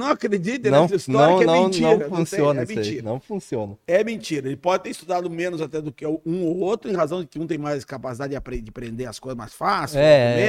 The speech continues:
Speaker 1: menos.
Speaker 2: é.
Speaker 1: Mas dizer que não estudou
Speaker 2: Mas não
Speaker 1: nada,
Speaker 2: estudou,
Speaker 1: existe.
Speaker 2: ir lá e passar, ainda
Speaker 1: Não
Speaker 2: mais
Speaker 1: existe.
Speaker 2: concurso pra delegado. Hoje o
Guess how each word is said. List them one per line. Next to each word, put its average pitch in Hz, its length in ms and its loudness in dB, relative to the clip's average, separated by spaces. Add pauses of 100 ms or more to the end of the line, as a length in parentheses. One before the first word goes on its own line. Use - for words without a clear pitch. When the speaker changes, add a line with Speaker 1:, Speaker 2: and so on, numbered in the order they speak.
Speaker 1:
menos. 104 120 -2
Speaker 2:
é. 98 140 -10 (440)
Speaker 1:
Mas 143 200 -6
dizer 156 160 -6
que 156 80 -8
não 156 100 -4
estudou 120 240 -6
Speaker 2:
Mas 120 60 4
não 117 60 0
Speaker 1:
nada, 123 180 4
Speaker 2:
estudou, 151 500 2
Speaker 1:
existe. 185 120 6
Speaker 2:
ir 147 40 6
lá 139 240 4
e 175 80 2
passar, 135 600 -4
ainda 151 180 -4
Speaker 1:
Não 147 80 0
Speaker 2:
mais 175 80 2
Speaker 1:
existe. 165 100 -2
Speaker 2:
concurso 349 340 -2
pra - 120 -6
delegado. 175 440 -2
Hoje 208 200 2
o 240 80 -4